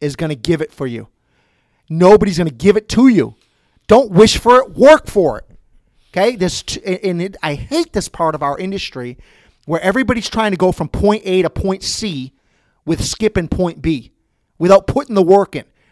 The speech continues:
They all want the success, but they wanna work twenty hours a week. They all wanna make a hundred grand,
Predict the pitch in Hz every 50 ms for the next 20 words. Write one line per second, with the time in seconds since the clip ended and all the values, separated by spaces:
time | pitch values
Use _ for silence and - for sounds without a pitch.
0 | _ _ - 170 185 220 269 294 269 285 302 294 294 285 - - 240 - - -
1 | - 302 247 135 117 - - - - _ _ _ _ _ - 185 - 196 196 175
2 | 208 240 240 220 185 190 220 214 - _ - 202 202 196 190 185 180 170 165 165
3 | 143 151 160 160 160 131 - - _ _ _ _ _ - 175 190 220 277 302 330
4 | 320 320 311 302 294 294 285 - 247 214 262 285 277 277 - - 277 311 311 269
5 | 220 196 185 180 175